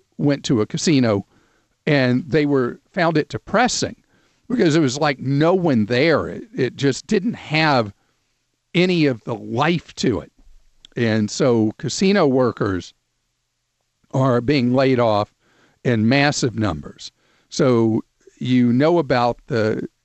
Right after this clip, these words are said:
consequences for the restaurant industry. What we've got is any sector that fits those things I described with the casinos, where you're in, indoors,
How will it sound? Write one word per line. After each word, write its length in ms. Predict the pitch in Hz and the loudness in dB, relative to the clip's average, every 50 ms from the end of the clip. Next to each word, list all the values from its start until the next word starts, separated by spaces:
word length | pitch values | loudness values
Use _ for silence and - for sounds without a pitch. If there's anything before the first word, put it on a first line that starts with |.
| _ _ _ | _ _ _
consequences 760 | - - 170 147 131 - - - - 156 120 - - 110 - | -4 -2 0 0 0 -2 -4 -4 -2 -2 -2 -2 -4 -8 -8
for 140 | - - | -8 -10
the 100 | 101 104 | -10 -6
restaurant 520 | 110 - 143 156 - - - 160 135 113 110 | -2 0 0 0 0 -2 -2 -2 0 0 0
industry. 440 | 110 107 101 101 - - - 113 104 | 0 0 0 -2 -4 -4 -4 -4 -2
What 240 | 98 151 208 240 | 0 0 0 0
we've 280 | 262 202 151 101 - _ | 0 -2 -4 -4 -8 _
got 400 | - 143 127 143 156 123 104 - _ _ _ _ _ _ _ _ _ _ _ _ _ | -4 -2 0 0 0 -2 -4 -6 _ _ _ _ _ _ _ _ _ _ _ _ _
is 460 | - 143 131 123 120 113 110 107 - - _ _ _ | -2 0 2 2 2 0 0 -4 -6 -10 _ _ _
any 380 | - 170 190 226 233 233 214 - | 0 0 0 2 0 -2 -2 -4
sector 680 | - - - 190 156 - - - - - - - _ _ _ _ _ _ _ _ _ _ | -4 -2 0 0 -2 -2 -4 -10 -12 -12 -12 -12 _ _ _ _ _ _ _ _ _ _
that 180 | - 143 - _ | -8 -8 -8 _
fits 460 | _ - 202 175 170 170 - - - | _ 0 2 2 2 0 -4 -6 -2
those 280 | 180 147 135 127 - | 0 0 0 0 -2
things 280 | - - 151 139 135 127 | -2 0 0 0 0 0
I 120 | 139 120 113 | 0 -2 -2
described 760 | 95 107 - - - - 147 139 127 123 113 104 101 107 - _ _ _ _ _ _ _ _ _ _ _ _ | -4 -6 -8 -6 -4 -2 0 0 0 0 0 -2 -2 -6 -12 _ _ _ _ _ _ _ _ _ _ _ _
with 280 | - - 143 156 147 | -2 0 0 2 2
the 80 | 151 147 | 0 -4
casinos, 720 | - - 151 - - 170 147 127 107 82 69 - - - _ _ _ _ _ _ _ _ _ _ _ _ _ _ _ _ _ - | -4 -4 -4 -2 0 2 2 2 0 -2 -6 -12 -20 -20 _ _ _ _ _ _ _ _ _ _ _ _ _ _ _ _ _ -2
where 400 | 143 135 120 113 113 113 113 110 | 0 2 2 2 2 2 2 0
you're 260 | 117 - 110 117 107 | -2 -2 -2 -2 -2
in, 320 | - 151 151 180 185 180 - - 196 - _ - | 0 0 0 0 0 -2 -2 -4 -4 -4 _ -2
indoors, 680 | - 165 180 156 156 135 120 117 107 113 120 - - | -2 -2 0 2 0 2 2 2 0 0 -2 -4 -10